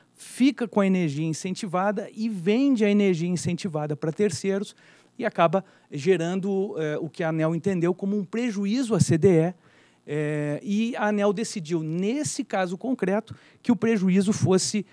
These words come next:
dividido, é, entre as duas partes,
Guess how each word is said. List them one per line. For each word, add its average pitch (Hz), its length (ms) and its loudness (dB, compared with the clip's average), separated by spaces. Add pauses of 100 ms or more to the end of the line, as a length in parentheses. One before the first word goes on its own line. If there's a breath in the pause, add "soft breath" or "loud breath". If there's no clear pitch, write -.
(160 soft breath)
dividido, 165 720 -2 (160)
é, 135 300 -4
entre 160 320 -4
as 139 100 -2
duas 139 300 -4
partes, - 480 -4